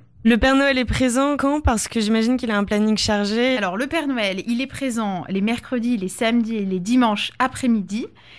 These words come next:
Speaker 2: Et à partir de lundi, on continue toute la semaine jusqu'au vingt-quatre, dix-sept heures. Et effectivement, on le retrouve, euh, au niveau du, de l'espace animation entre H M et Yves Rocher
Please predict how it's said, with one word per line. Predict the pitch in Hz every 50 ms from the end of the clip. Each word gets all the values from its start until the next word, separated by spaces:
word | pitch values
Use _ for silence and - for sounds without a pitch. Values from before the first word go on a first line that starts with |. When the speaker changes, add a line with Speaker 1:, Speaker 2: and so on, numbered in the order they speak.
| - - - - -
Speaker 2:
Et | 277 285 285 -
à | - 233
partir | 233 254 - - - 262 247
de | 226 240
lundi, | 226 226 226 233 220 220 240 240 233 - - -
on | 185 185
continue | - - 311 339 330 - - 311 294 285 277 262 269 - - _ _ _
toute | - - 247 -
la | - 240 240
semaine | 233 - 247 233 226 226 214 - -
jusqu'au | - 202 196 202 269 320 311 - - 285
vingt-quatre, | 247 262 262 254 247 - 269 233 214 214 - - -
dix-sept | 185 185 247 349 - - 269 202 - -
heures. | 165 156 156 165 - - - - _ - - - - - - - - - -
Et | 233
effectivement, | 240 - - - - - - 220 202 226 220 214 226 262 294 320 - -
on | 262 262
le | 254 240
retrouve, | 233 254 269 262 - - - 269 254 247 233 214
euh, | 180 180 - - -
au | 247
niveau | 269 285 294 262 262
du, | 233 226 233 226 226 220 208
de | 190 220
l'espace | 220 220 226 214 - 214 233 - -
animation | 226 220 226 220 214 226 220 - 202 185 - -
entre | 254 277 277 277 -
H | 285 269 247 - -
M | 240 214 208 202 - -
et | - 285
Yves | 277 254 220
Rocher | 214 196 190 202 - - 202 247 302